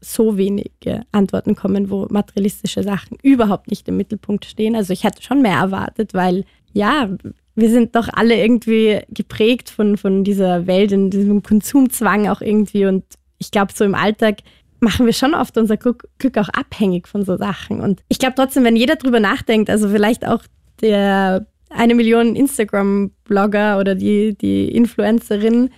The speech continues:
wird auch eine emotionale und tiefgründige Antwort geben. Und auch da wird nichts Materialistisches kommen, weil ich einfach glaube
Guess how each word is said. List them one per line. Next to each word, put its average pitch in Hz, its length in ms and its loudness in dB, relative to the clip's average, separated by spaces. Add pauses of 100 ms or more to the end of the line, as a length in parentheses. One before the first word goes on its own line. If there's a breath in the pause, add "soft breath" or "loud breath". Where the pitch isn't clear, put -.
(140 soft breath)
wird 247 280 0
auch 233 260 0
eine 196 400 -2 (320)
emotionale 185 800 2
und 190 240 -2 (200)
tiefgründige 208 520 0
Antwort 190 380 -4
geben. 196 320 0
Und 202 320 -4
auch - 180 -6 (200)
da 214 200 2
wird 226 180 0
nichts 220 260 -2
Materialistisches 202 760 -2
kommen, 185 300 0
weil 180 120 0
ich - 120 -4
einfach 190 240 -2
glaube 220 580 0